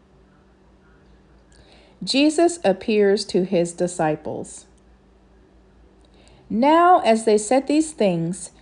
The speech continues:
Jesus himself stood in the midst of them and said to them,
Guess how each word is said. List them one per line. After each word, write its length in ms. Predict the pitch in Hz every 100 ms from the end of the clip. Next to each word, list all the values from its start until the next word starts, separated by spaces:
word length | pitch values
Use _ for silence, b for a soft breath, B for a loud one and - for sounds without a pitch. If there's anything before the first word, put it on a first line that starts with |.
| b
Jesus 560 | 190 277 359 392 254 254
himself 800 | 214 185 - 294 233 156 170 - -
stood 520 | - - 294 330 339
in 180 | 254 254
the 80 |
midst 380 | 240 214 202 -
of 160 | 185 170
them 380 | 170 156 151 170 _ b b
and 180 | 208 214
said 280 | - 311 311
to 200 | 220 175
them, 360 | 165 147 160